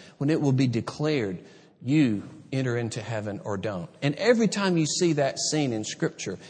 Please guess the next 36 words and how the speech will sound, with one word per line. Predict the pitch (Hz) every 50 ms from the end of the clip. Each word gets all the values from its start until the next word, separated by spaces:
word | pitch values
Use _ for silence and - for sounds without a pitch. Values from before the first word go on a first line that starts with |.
| - -
it | - 156
has | 165 170 202 214 196 -
to | - 208
do | 180 165 165 214 226 208 170
with | 151 147 143
how | - - - 190 190 202
you've | 196 190 190 175
lived | 139 127 131 135 143 147
your | 165 175
life. | 185 202 240 247 233 196 - - - - - - _ _ _ - - - - - -
And | 175 202
if | 214 196 233
you | 262 262
trust | 254 - - - 254 269 269 - - -
in | 240 220 202
Christ, | - - - 254 247 240 202 156 143 131 - - - - - - -
your | 190 233 226
life | 214 202 220 247 262 254 240 -
will | 208 202
take | 196 196 - - 233 247 240 -
on | 226 214 208 196 180
that | 185 180 170 - -
shape | - - - 240 226 220 196 180 175
and | 160 165 190
it | 208 165
will | 180 170 170
manifest | 165 160 175 202 226 233 214 175 - - 127 113 - - -
itself | 131 - - - 208 214 202 180 -
in | 147 135
that | 139 135 -
last | 135 131 135 135 127 - - 147
day. | 160 185 214 185 139 131 - - - - - - - _ _ _ _ _ _ _ _ _ _ _ _ _ _ _ _ _ _ _ _ _ _ _ _ _ _ _ _ _ _ _ _ _ _ _ _ _ _ _ _ _ _ _ -
And | 139 147
if | 151 147 -
you | 160 143
don't, | 127 131 165 190 214 190 147 107 92 - - -